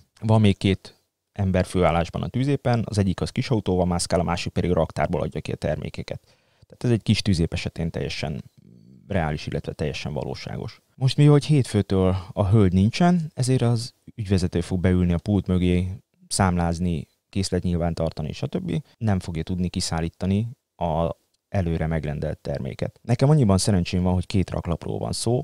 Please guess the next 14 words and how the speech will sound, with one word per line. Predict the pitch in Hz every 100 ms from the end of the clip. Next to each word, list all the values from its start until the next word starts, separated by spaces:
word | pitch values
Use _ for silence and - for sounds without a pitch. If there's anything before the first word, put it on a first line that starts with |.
| -
amit | 104 92 98
egyszerűen | - 98 95
kézzel | 90 95 80 85 92 -
felpakolnak | _ - - - 95 95 85
a, | - - 85 92 _ _ _
a | - -
kis | - 101
teherautóra, | - 135 - 123 110 101 92 92 127
kihozzák | 101 87 85 78 87
hozzánk, | 113 131 147 135 131 - _
le | - 90
kell | -
pakolni | 69 76 - 80 71
a | 58